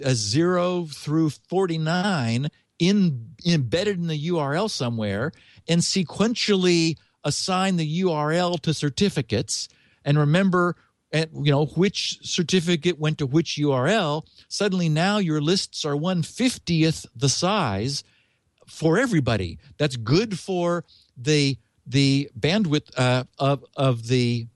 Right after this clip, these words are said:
of the certificate authority, 'cause they're not having to deliver this monster list to every single person who asks. Now the people who are asking get a list one fiftieth or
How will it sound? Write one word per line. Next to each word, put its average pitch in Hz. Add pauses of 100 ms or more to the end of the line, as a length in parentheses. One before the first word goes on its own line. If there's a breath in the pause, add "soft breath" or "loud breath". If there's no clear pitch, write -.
(380)
of 123
the 113
certificate 156
authority, 123
'cause 127
they're 143
not 185
having 139
to 127
deliver 135
this 127 (220 loud breath)
monster 143
list 127
to -
every 156
single 151
person 139
who 123
asks. 160 (220 loud breath)
Now 123
the 190
people 147
who 135
are 120
asking 151 (280 soft breath)
get 156
a 131
list 151
one 139
fiftieth 147
or 208